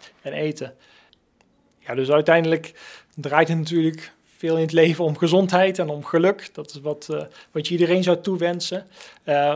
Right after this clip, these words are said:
om daar na-, naar te streven past natuurlijk werk ook, eh, eh, heel goed bij. Daar kun je heel veel uithalen en dus hele positieve aspecten zitten eraan. Alleen moet je niet, je mag er mogelijk niet in doorslaan en, eh, en, ehm,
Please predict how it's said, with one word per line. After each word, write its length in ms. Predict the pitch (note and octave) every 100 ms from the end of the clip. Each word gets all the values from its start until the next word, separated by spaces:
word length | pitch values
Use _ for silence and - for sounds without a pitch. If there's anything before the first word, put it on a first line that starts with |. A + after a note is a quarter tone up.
| A#3
om 280 | F3+ F3+ E3
daar 140 | D#3+
na-, 200 | D#3+ E3+ -
naar 220 | D#3+ C#3+
te 60 |
streven 500 | - - F#3+ F3+ D3+
past 240 | - C#3+ -
natuurlijk 340 | C#3+ D3 C#3
werk 360 | C#3 D3 C#3+ C#3+
ook, 320 | C3+ C3 -
eh, 160 | C3+ C3+ F3+ G3 G3 _ _ -
eh, 260 | C#3 C3+ D3
heel 200 | E3 C#3
goed 240 | - F#3
bij. 180 | C#3 C3
Daar 100 | D#3+
kun 140 | -
je 60 | B2
heel 140 | C3
veel 140 | C#3 D3
uithalen 480 | D#3+ E3+ C#3+ C3+ C3
en 80 |
dus 100 | C3+
hele 320 | B2+ C3+ C3+ C#3
positieve 840 | - D3 C#3+ - D3 B2 C#3 C3 _ _
aspecten 460 | D3+ - F#3+ F#3 F3+
zitten 280 | D3+ D3+
eraan. 380 | C3 B2+ C3 - _ - - _ _ _ _ _
Alleen 260 | - C#3+ D3
moet 160 | D3+
je 80 | D3+
niet, 360 | D3+ D3+ - - _ _ _ _ _
je 120 | - C#3+
mag 200 | D3 C#3+
er 100 | C#3+
mogelijk 280 | C#3 B2
niet 140 | C#3 C#3+
in 140 | C#3
doorslaan 600 | C3+ C#3+ C#3+ - C3+ C3
en, 260 | C#3 C3 C3
eh, 240 | C3 -
en, 300 | - F#2 C2
ehm, 220 | C2+ C2